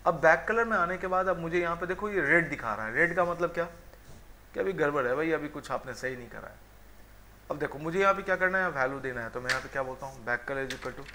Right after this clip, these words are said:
मैं बोलता हूँ color dot, Color यहाँ पे एक enum है, और ये कलर के अंदर ये सारे,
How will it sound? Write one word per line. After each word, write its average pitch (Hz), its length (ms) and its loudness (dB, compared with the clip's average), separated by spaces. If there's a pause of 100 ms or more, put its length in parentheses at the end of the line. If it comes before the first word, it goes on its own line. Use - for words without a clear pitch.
(400)
मैं 135 120 -4
बोलता 143 180 -4
हूँ 143 140 -6
color 160 280 4
dot, - 1200 -10
Color 170 220 4
यहाँ 156 220 -2
पे 185 140 0
एक 180 120 -6 (220)
enum 147 280 -4
है, 107 60 -12 (760)
और 160 140 4
ये 180 160 2
कलर 165 320 4
के 170 120 2
अंदर 165 180 2
ये 160 140 -2
सारे, 160 260 0